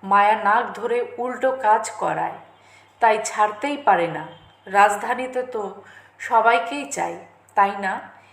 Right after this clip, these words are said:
এই সব ভবিষ্যতে সাক্ষাৎকার হবে, শাস্তিরও সাক্ষাৎকার হবে। পূর্বেও বাচ্চাদের এই সব সাক্ষাৎকার হয়েছে, তাও কেউ কেউ পাপ কাজ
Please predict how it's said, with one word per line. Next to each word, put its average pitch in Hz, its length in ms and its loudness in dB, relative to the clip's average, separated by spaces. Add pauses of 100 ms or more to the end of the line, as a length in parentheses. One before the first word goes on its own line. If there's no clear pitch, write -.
(220)
এই 240 200 0
সব 254 340 0
ভবিষ্যতে 202 760 -2
সাক্ষাৎকার 220 800 0 (460)
হবে, 165 300 -2 (640)
শাস্তিরও 285 640 0
সাক্ষাৎকার 247 720 0
হবে। - 340 -6 (640)
পূর্বেও 294 420 0
বাচ্চাদের 226 580 2
এই 202 280 -6
সব 240 320 -2
সাক্ষাৎকার 208 720 0
হয়েছে, 165 640 -8 (800)
তাও 254 360 6
কেউ 254 260 -2
কেউ 269 180 -2 (160)
পাপ 202 360 4
কাজ 208 320 2